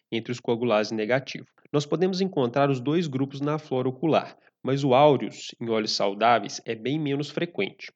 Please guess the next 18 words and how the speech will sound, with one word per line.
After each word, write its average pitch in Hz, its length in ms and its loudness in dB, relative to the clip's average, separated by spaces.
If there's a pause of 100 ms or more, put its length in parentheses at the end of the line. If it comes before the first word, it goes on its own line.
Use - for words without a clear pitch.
É 139 60 0
importante 160 600 2
fazermos 110 680 0
essa 123 260 -4
diferenciação 127 760 -2
dos 113 160 -8
estafilococos, 104 840 -2 (280)
porque 120 220 -2
a 135 40 0
ceratite 165 600 2
que 117 100 -6
eles 110 160 -6
vão 110 180 2
causar 107 460 0
são 117 240 -4
bem 135 180 0
diferentes 135 520 0
clinicamente. 139 760 -2